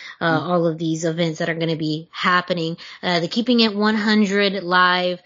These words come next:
Speaker 1: show will be on Friday, August twentieth, and I believe the Andrade meet and greet is happening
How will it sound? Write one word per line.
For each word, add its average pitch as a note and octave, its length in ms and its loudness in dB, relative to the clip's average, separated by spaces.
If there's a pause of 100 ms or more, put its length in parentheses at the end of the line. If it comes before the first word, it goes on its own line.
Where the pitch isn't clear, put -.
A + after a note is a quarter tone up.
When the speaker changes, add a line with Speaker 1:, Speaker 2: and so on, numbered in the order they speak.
(220)
Speaker 1:
show F3 440 -4
will F3 260 -4
be F3+ 160 -2
on D#3+ 320 -4
Friday, F#3 640 2
August D#3 400 -8
twentieth, E3 520 -8 (300)
and D#3 100 -8
I D#3+ 180 -6
believe F3 580 -8
the E3+ 160 -2
Andrade G3 500 2
meet F#3+ 200 -4
and F3 100 -10
greet F3 200 -8
is E3 120 -8
happening E3+ 580 -6